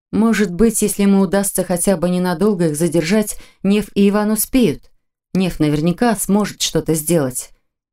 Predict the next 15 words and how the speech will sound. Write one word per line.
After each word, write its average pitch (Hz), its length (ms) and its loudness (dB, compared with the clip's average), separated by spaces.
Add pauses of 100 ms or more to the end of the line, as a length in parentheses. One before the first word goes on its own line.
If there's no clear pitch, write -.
если 151 200 -4
только 151 340 -4
получится 143 640 -4
их 127 160 -8
остановить. 147 800 -4 (1040)
Однако 196 540 0
остановить 196 640 0
мертвецов 208 640 -2
ему 165 220 0
не 156 120 2
удалось. 139 560 -4 (460)
Стоило 294 400 2
двойнику 226 480 2
коснуться 214 600 0
его, 147 320 0